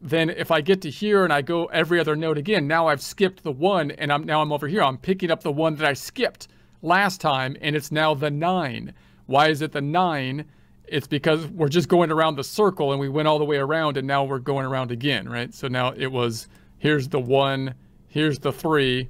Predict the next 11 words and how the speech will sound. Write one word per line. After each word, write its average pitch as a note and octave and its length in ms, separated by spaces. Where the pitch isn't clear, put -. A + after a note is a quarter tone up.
where C3 140
we B2+ 100
skip - 500
to C#3+ 160
here, B2+ 500
here's C#3+ 260
the C3 140
five B2 640
that B2+ 120
we B2+ 100
skipped - 580